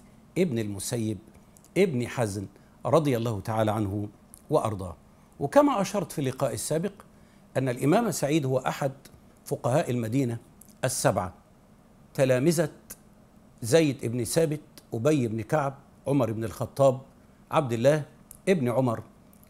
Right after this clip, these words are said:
ابن الخطاب. وهؤلاء الفقهاء السبعة على رأسهم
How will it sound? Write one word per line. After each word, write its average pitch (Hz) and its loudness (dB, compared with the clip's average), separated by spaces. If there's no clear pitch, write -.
ابن 143 4
الخطاب. 98 -6
وهؤلاء 175 6
الفقهاء 190 4
السبعة 170 4
على 196 8
رأسهم 220 2